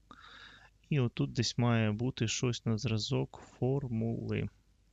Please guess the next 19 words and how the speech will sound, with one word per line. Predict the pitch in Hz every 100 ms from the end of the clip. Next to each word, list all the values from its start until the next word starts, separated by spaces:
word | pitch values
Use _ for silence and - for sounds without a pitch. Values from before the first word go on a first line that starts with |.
| _ _ -
Да, | 120 107
ось | 104 110
дивіться, | 117 120 113
є | 104
змінити | - - 113 117 110 -
формулу. | 107 - 185 175 147 135 143 _ _ _ _ - - - - - _
А, | 127 123
ну, | 123
суми, | 131 165 131
правда, | - 123 117
я |
тут | 110 107
не | 117
наблюдаю, | 110 110 117 139 127
але | 110
принаймні | - 113 127 113 107
є | 110
змінити | 104 101 101 101
формулу. | - - 104 101 101